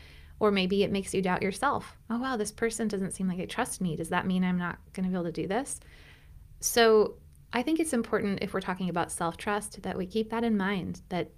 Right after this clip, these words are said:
that you have to treat yourself with that same respect or that same opportunity to grow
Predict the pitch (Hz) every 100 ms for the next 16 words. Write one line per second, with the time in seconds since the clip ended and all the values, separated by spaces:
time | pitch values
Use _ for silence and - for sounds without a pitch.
0 | - - - - - - 196 170 - -
1 | - - - 202 208 220 208 208 - 240
2 | 214 190 - 180 175 190 - - - -
3 | - - - 180 175 170 170 - 165 180
4 | 175 - - 190 190 185 180 - 175 175
5 | - 175 151 - 180 185 180 180 165 -
6 | 185 180 175 170 170 156 156 160 233